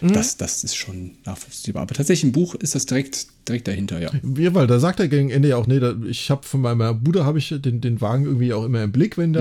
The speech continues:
Speaker 2: Mhm,
Speaker 1: irgendwie keiner
Speaker 2: genau.
Speaker 1: ist oder sowas. Das ist, ne, und naja, gut, egal. Also im Hörspiel ist der Wagen anscheinend ein bisschen weiter weg. Dann, äh, laufen die da jedenfalls hin und Andy erkennt, dass auf einmal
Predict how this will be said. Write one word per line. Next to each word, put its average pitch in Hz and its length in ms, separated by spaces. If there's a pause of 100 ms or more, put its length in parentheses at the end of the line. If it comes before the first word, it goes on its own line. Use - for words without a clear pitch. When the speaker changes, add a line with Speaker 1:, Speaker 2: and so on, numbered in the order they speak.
Speaker 2:
Mhm, 151 80
Speaker 1:
irgendwie 151 180
keiner 190 280
Speaker 2:
genau. 95 100
Speaker 1:
ist - 120
oder 147 140
sowas. 143 240
Das 139 240
ist, 127 160
ne, 131 240
und 107 220
naja, 117 180
gut, 90 240
egal. 104 220
Also 117 240
im 135 80
Hörspiel 156 300
ist 143 80
der 123 100
Wagen 117 200
anscheinend 110 300
ein - 40
bisschen 92 180
weiter 175 260
weg. - 220 (500)
Dann, 131 220
äh, 127 160
laufen 131 340
die 127 60
da 117 80
jedenfalls 113 320
hin 185 100
und 156 160
Andy 131 400
erkennt, 123 560
dass - 280 (200)
auf - 180
einmal 113 440